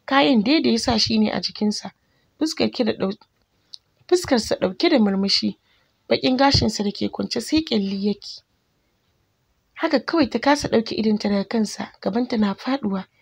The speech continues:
shi ma tsira mata ido ya yi har ta zo dab da bishiyar, inda ya sakar mata murmushi yana,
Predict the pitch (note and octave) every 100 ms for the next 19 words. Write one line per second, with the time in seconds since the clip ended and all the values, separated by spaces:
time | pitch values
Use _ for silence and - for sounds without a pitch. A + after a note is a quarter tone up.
0 | _ - - C4+ B3 - D4+ B3 A3+ -
1 | - G#3+ G#3 G3 G#3 A#3+ - A#3+ A#3 A3
2 | C#4+ - G#3 G3 - G#3 F#3+ _ _ _
3 | _ - C4 A#3 A3 - - A#3 B3 B3+
4 | A#3+ G#3 G3 G3+ - A3 A3 G#3+